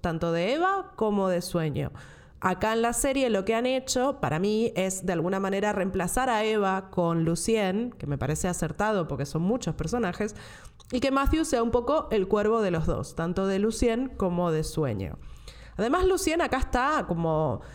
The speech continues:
desobedeciendo órdenes directas y le mandó el cuervo igual,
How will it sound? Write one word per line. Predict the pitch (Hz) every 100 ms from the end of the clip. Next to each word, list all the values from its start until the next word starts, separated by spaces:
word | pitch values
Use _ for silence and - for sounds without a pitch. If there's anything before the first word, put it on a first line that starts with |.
| -
desobedeciendo | 190 190 202 190 185 196 254 294 214
órdenes | 240 247 208
directas | 175 190 247 - 247 175
y |
le | 143
mandó | 143 160 220
el | 262
cuervo | 254 247 196
igual, | 180 226 190 202